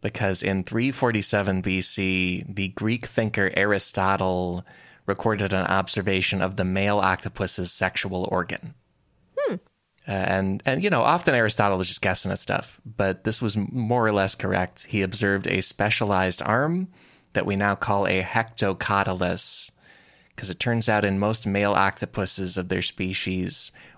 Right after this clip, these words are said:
Speaker 1: one of their arms has the organs for sperm production, and they reproduce by reaching that into a part of the female octopus to fertilize thousands of eggs all at once.
Speaker 2: That's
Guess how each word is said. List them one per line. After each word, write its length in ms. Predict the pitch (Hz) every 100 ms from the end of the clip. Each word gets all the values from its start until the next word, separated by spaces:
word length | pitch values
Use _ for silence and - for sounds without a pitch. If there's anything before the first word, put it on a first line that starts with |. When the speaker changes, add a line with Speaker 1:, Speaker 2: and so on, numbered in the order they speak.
| -
Speaker 1:
one 260 | 104 110
of 120 | 113 104
their 180 | 101
arms 460 | 92 98 95 92 -
has 200 | 92 92
the 100 | -
organs 440 | 98 95 92 92 90
for 160 | -
sperm 360 | 92 - 95 92
production, 640 | 95 - - - - - - - _ _ _ -
and 220 | 98 95
they 80 | 92
reproduce 480 | 98 98 98 95
by 140 | - 95
reaching 480 | 95 101 98 104 98
that 280 | 92 92 101
into 520 | 104 101 - 95 90
a 60 |
part 240 | - 95 92
of 100 | 87
the 80 | 92
female 400 | - 95 90 85
octopus 800 | 87 - - - - - - - -
to 120 | 101
fertilize 600 | - 101 95 92 92 90
thousands 580 | - 95 92 87 92 90
of 80 | -
eggs 280 | 92 - -
all 140 | 85
at 60 | -
once. 440 | - - - - - _ _ _ _ _ _ _ _ _
Speaker 2:
That's 640 | 220 226 - - - -